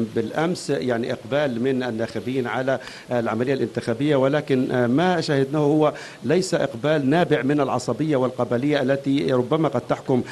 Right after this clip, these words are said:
الانتخابات في محافظه مثل محافظه قنا، ولكن هناك ما لمسناه هو توعيه من قبل المواطنين، وخاصه فيما يتعلق ب، يعني ما لمسه المواطن في محافظه قنا من مشروعات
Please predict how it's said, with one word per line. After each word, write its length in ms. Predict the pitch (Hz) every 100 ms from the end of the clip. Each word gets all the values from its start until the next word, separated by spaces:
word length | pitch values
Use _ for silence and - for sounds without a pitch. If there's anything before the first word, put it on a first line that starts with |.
| - -
الانتخابات 760 | 123 135 127 120 123 135 139 135
في 140 | 139
محافظه 500 | 123 123 120 135 127
مثل 200 | 120 131
محافظه 420 | 113 113 131 123 123
قنا، 140 | 165
ولكن 360 | 143 147 165 135
هناك 440 | 139 160 156 143 - - -
ما 340 | 120 123 127 160
لمسناه 380 | 147 131 135 151
هو 460 | 147 147 143 139 -
توعيه 520 | 147 143 165 185 175 - - -
من 480 | 123 127 147 143 135
قبل 340 | 180 180 139 131
المواطنين، 720 | 131 127 127 131 147 196 185
وخاصه 760 | 156 147 175 165 160 156 151 147 - - 135
فيما 240 | 190 180
يتعلق 520 | 156 143 143 170 156 151 143
ب، 180 | 175 180 - - - 135 143 - 139 135 135 131 -
يعني 360 | 151 135 127 139
ما 160 | 208
لمسه 460 | 202 156 175 160 -
المواطن 600 | 135 139 180 185 151 135 -
في 80 | 165
محافظه 360 | 139 139 139 135
قنا 140 | 156 143
من 220 | 156 143
مشروعات 640 | 139 127 120 151 147 147